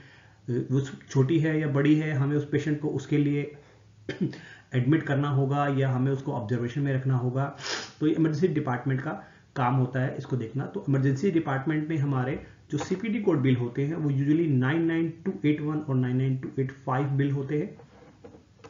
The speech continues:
Again, ये काफ़ी सारे factor decide करते हैं कि सीपीटी का level क्या होगा। सीपीटी के लेवल बनाने का मतलब ये है कि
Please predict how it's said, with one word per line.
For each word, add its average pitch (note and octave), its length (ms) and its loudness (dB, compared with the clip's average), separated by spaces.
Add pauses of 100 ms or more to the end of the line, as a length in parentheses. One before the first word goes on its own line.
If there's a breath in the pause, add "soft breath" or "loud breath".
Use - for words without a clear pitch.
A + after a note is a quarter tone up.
(760)
Again, D#3 300 4
ये D#3+ 120 8
काफ़ी D3+ 280 2
सारे D3+ 180 0
factor D3+ 480 -2 (320 loud breath)
decide D3 340 6
करते C#3+ 240 0
हैं D3+ 100 4
कि D3+ 60 4
सीपीटी C#3+ 320 0
का D3 80 2
level B2+ 320 4
क्या D3 180 0
होगा। D3 240 -2
सीपीटी F#3+ 360 0
के A3+ 60 2
लेवल C3 400 6
बनाने E3 240 0
का E3+ 80 -4
मतलब D#3 300 -2
ये E3 160 2
है E3+ 80 -2
कि F3 280 -2